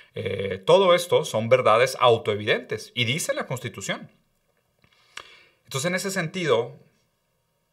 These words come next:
la crítica debería de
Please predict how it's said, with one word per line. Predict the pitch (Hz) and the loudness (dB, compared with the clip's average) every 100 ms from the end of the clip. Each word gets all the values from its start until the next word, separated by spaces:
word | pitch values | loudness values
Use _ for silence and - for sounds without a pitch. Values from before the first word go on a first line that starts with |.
| _ _ _ _ _ _ _ | _ _ _ _ _ _ _
la | 123 113 | -6 -4
crítica | - 208 214 147 - 90 104 _ _ _ _ _ _ _ _ - | -2 -2 -4 -8 -6 -8 -8 _ _ _ _ _ _ _ _ -18
debería | 113 117 113 120 139 | -2 2 2 4 2
de | 135 131 135 139 | 4 2 2 -4